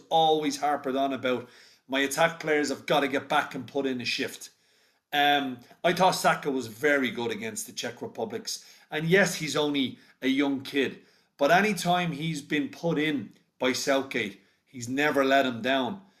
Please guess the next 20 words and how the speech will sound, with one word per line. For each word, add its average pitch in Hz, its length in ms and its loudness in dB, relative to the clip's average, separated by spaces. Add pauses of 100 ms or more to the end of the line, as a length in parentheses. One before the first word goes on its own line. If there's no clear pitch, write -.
(180)
And 131 140 -4
if 127 100 -6
you 143 120 4
look 196 340 4
at 170 140 -2
the 165 80 -2
kind 156 320 -6
of 131 80 -8
embrace 143 580 -2
that 135 160 -6
Southgate 143 560 -2
gave 147 300 2
him 127 320 -4 (380)
coming 143 300 -2
off 151 320 2
the - 80 -4
pitch 147 320 -6
against 139 380 -4
the 127 60 -12
Czechs, - 600 -6